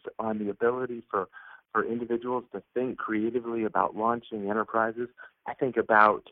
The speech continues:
uh, the number of opportunities there are to go on trips, and I'm optimistic that the tide is changing. And just as we've had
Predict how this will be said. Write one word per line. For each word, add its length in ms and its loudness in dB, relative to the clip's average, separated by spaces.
uh, 240 -6
the 60 -8
number 500 0
of 240 -6
opportunities 680 0
there 140 -6
are 180 2
to 100 0
go 360 -2
on 320 -6
trips, 380 -4
and 180 -4
I'm 200 -2
optimistic 680 -4
that 120 -8
the 100 -8
tide 420 2
is 160 -2
changing. 440 -8
And 220 -4
just 240 2
as 160 2
we've 240 -6
had 340 0